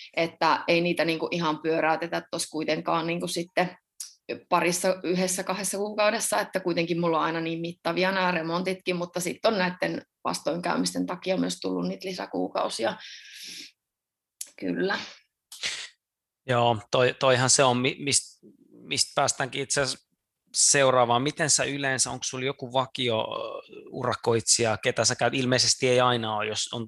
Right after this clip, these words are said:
Speaker 2: on tullut vastaan tällaisiakin, missä on sit jouduttu pistää vaihtoon. Mistä sä yleensä urakoitsijat oot sit löytänyt näihin sun projekteihin?
Speaker 1: No joo, ei tähän mennessä, ei tosiaan ole ollut mitään luottotekijää, ja sehän tässä se ongelma oli niinku aiemmin, että kun joka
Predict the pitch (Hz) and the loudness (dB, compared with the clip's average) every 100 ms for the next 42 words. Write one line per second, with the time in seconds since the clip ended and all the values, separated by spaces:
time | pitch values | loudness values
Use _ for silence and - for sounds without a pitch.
0 | - 123 110 113 104 104 104 - 104 101 | -4 -4 0 0 0 2 0 0 -2 0
1 | 101 101 - 107 - 107 104 - 107 107 | 0 2 0 0 -4 -10 0 2 2 -2
2 | 107 - 110 107 - - - - 107 - | -6 -4 -4 -4 -10 -16 -14 -6 -2 0
3 | 107 107 110 110 - 110 139 147 - 127 | -2 0 0 0 -4 -8 -2 -2 0 2
4 | 131 131 120 131 127 117 113 110 - 117 | 4 4 2 2 2 0 -2 0 -2 -4
5 | - - - - - 135 - 156 226 151 | -8 -18 -16 -16 -4 -2 0 2 4 4
6 | - - - 117 110 - - 65 - - | 0 -8 -8 -8 -8 -8 -6 -6 -6 -4
7 | 117 110 - - - _ 226 240 247 269 | -4 -8 -16 -20 -20 _ -6 0 4 4
8 | 226 247 240 240 233 208 180 175 185 180 | 4 4 2 2 2 0 0 -2 -2 -2
9 | - 196 196 185 180 175 180 180 185 185 | -2 2 2 0 -2 -2 -2 2 4 6
10 | 294 240 185 175 170 170 180 180 175 170 | 4 4 0 -2 -4 -2 -2 -4 -4 -8
11 | 175 175 175 175 175 170 175 175 170 - | -8 -2 0 2 2 0 0 -2 -2 -6
12 | 175 175 196 190 175 170 175 170 170 175 | -4 0 0 0 -2 0 -2 -2 -2 -6
13 | - _ _ 190 185 180 170 175 175 170 | -10 _ _ 0 2 2 2 0 -2 -4
14 | - - - 175 180 170 180 180 170 - | -12 -6 -2 -2 2 4 4 4 0 -2